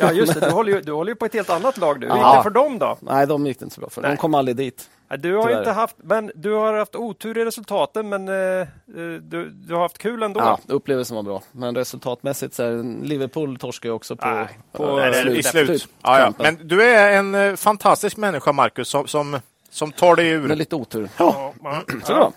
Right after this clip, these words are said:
Speaker 1: Ja, jag tyckte ändå det blev lite dämpad stämning här, va?
Speaker 3: Mm.
Speaker 1: Och då behöver vi något som höjer den. Och
Speaker 3: Vad?
Speaker 1: ja, vad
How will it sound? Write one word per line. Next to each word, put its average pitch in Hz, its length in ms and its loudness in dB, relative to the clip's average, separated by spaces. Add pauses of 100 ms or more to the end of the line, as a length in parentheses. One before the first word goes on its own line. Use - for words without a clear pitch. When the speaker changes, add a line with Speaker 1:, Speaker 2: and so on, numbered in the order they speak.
Speaker 1:
Ja, - 100 -8
jag 185 120 -4
tyckte 233 220 -6
ändå 208 160 -4
det 208 60 -4
blev 185 160 -8
lite 165 100 -20
dämpad 156 380 -4
stämning 175 380 -4
här, 120 80 -4
va? 139 160 -4 (180)
Speaker 3:
Mm. 170 120 -6
Speaker 1:
Och 247 60 -6
då 170 60 -4
behöver 180 260 -2
vi 170 80 -6
något 165 160 -6
som 165 120 -10
höjer 170 200 -2
den. 143 200 0
Och 143 140 -8
Speaker 3:
Vad? 202 120 6
Speaker 1:
ja, - 300 6
vad 190 320 2